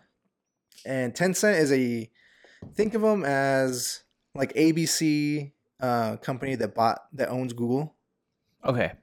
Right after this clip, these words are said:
Speaker 1: They're just a giant mega company that owns a bunch of l-, big companies.
Speaker 2: Okay.
Speaker 1: And they're the same way with video games. They own a bunch of big video game companies. But they inv-, invest in Bluehole, which is a
Speaker 2: Mm-hmm.
Speaker 1: studio that, like I said, made pub G or Public Battlegrounds.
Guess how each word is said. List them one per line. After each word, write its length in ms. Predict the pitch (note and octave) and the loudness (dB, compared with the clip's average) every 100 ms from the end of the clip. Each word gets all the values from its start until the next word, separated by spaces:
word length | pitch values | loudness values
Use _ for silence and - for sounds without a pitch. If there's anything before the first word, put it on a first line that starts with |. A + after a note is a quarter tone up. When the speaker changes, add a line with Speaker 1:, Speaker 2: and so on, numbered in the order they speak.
| - | -4
Speaker 1:
They're 320 | C3 C#3 D3 | 2 4 4
just 260 | C#3 C3+ A#2+ | 4 0 0
a 120 | B2+ | -4
giant 880 | A#2 C3 C3 C3+ D#3 D3 D3 C3 G#2 | -6 -14 -10 -4 -2 -2 -2 -6 -8
mega 460 | B2 B2+ C3 C3 B2 | -10 -4 -2 -2 -4
company 360 | - A#2 A#2 | -8 -8 -6
that 120 | A#2 G2 | -4 -4
owns 200 | B2+ B2 | -2 -2
a 60 | |
bunch 280 | - B2 A2+ | -4 -6 -4
of 100 | G#2+ | -6
l-, 100 | G#2 - | -6 -4
big 180 | A#2+ A#2 | -4 -4
companies. 600 | - A2 G2+ F#2+ - - _ _ _ _ _ - C#3 | -10 -10 -12 -14 -14 -18 _ _ _ _ _ -6 0
Speaker 2:
Okay. 240 | C#3 A#2+ | 0 0
Speaker 1:
And 240 | C3+ C3 | 0 2
they're 140 | C#3 D#3 | 4 6
the 80 | D3+ | 4
same 200 | D#3 C3+ | 2 0
way 80 | A#2+ | 0
with 200 | A2 A2 | 0 0
video 220 | B2 G#2 | 0 0
games. 260 | G2 F#2+ | -4 -6
They 100 | A2+ | 0
own 120 | C3+ B2 | 0 0
a 40 | |
bunch 280 | G2 A#2 A#2 | -4 -8 -8
of 80 | G#2+ | -6
big 220 | A2+ A2 | -4 -4
video 180 | A2 G#2+ | -4 -6
game 160 | A2 A2 | -6 -12
companies. 440 | A#2+ - C3+ - - - - - | -16 -20 -18 -20 -20 -20 -20 -10
But 100 | C3 | 0
they 140 | D3 F#3+ | 4 4
inv-, 320 | C#3+ C3+ - | 6 4 4
invest 280 | B2+ A#2 A#2 | 0 0 -2
in 100 | A2+ | 0
Bluehole, 380 | D#3 C#3+ A2 G#2+ | 2 4 2 0
which 160 | A2 | -2
is 80 | A2 | -4
a 40 | G#2+ | -4
Speaker 2:
Mm-hmm. 140 | A#2 | 0
Speaker 1:
studio 300 | C3 B2 A#2 | 0 2 2
that, 220 | A2 G#2 _ _ _ | 0 -6 _ _ _
like 140 | A2+ A2 | -12 -10
I 40 | |
said, 240 | - G#2+ G#2 | -8 -8 -10
made 300 | A2+ A2 G#2 - _ _ _ _ | -10 -8 -8 -10 _ _ _ _
pub 180 | C3 A#2+ | -2 0
G 220 | C3 C#3+ - | 2 2 2
or 300 | G#2 G2 - _ _ _ _ | 0 -2 -6 _ _ _ _
Public 260 | A#2 G#2+ - | -6 -6 -2
Battlegrounds. 480 | G#2+ G#2 G#2 G#2 | -2 0 -4 -8